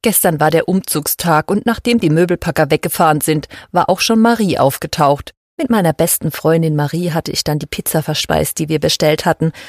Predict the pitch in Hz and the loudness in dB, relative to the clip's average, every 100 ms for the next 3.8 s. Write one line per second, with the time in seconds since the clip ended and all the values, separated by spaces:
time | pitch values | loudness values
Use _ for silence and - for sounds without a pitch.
0 | - - 247 233 - - - - 151 151 | -12 -6 -4 -4 -2 0 0 0 -2 -2
1 | 160 143 147 143 165 - 151 139 151 143 | -2 -2 -2 -4 -4 -2 0 2 0 0
2 | 151 160 - 143 160 170 151 - 147 156 | -2 -2 -6 -2 0 0 -2 -2 -2 -2
3 | - 151 160 180 156 143 147 160 | -2 0 0 0 2 4 4 2